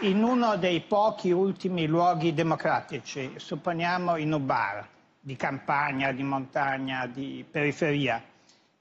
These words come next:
e gli dici: "Ci vuole più Europa", ti guardano. "Ci, ci vuole più unione bancaria", ti cacciano fuori. Se gli vai a dire: "Ci vuole più Europa, più difesa, più intelligence, più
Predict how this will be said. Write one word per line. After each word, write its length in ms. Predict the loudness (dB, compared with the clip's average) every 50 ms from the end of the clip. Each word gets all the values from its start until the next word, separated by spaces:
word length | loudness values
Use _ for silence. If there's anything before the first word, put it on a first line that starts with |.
| _ _
e 160 | -4 -2 0 0
gli 180 | 2 2 0
dici: 400 | 2 0 0 0 0 0 0 0
"Ci 160 | 0 0 0
vuole 420 | 2 2 4 2 2 2 0 -2 -4 -8 -6 0
più 180 | 2 2 4
Europa", 600 | 4 4 2 2 2 0 0 -2 -2 -2 -2 -2 -6
ti 120 | -6 -4
guardano. 680 | -2 0 0 0 0 -2 -4 -6 -8 -8 -8 -8 -10 -10 -12 _ _ _ _ _ _ _
"Ci, 260 | -8 -6 -6 -6 -6 -4
ci 160 | -2 0 2
vuole 320 | 4 4 4 4 2 0
più 180 | 0 2 2 2
unione 400 | 4 4 2 2 2 0 0 -2
bancaria", 720 | -2 -2 -4 -4 -4 -2 -2 -2 -2 -4 -6 -8 -10 -8 -6
ti 120 | -4 -4 -2
cacciano 460 | -2 -2 -4 -2 -2 -4 -4 -4 -4
fuori. 480 | -6 -6 -6 -4 -4 -4 -6 -8 -8 -8 -8
Se 280 | -8 -4 -2 0 0
gli 120 | 2 2 2
vai 240 | 2 2 2 2 0
a 80 | 0
dire: 440 | -2 -2 -4 -4 -4 -4 -4 -4 -6 -10 -18 _ _ _ _ -20 _ _
"Ci 140 | -4 -2 2
vuole 260 | 2 2 4 2 2
più 160 | 0 2 0
Europa, 560 | 2 2 2 2 0 -2 -4 -6 -12 -12 -12 -14 -20 _ _
più 180 | 4 4 6
difesa, 800 | 6 4 2 0 0 0 0 0 0 -2 -4 -4 -2 -2 -2 -4 -6 -12 -20 -20 -20 _
più 160 | -2 0 2 2
intelligence, 1000 | 2 2 0 0 0 0 0 0 -2 -4 -4 -8 -8 -8 -10 -12 -12 -12 -12 -12 -12 -6
più 260 | 0 0 0 0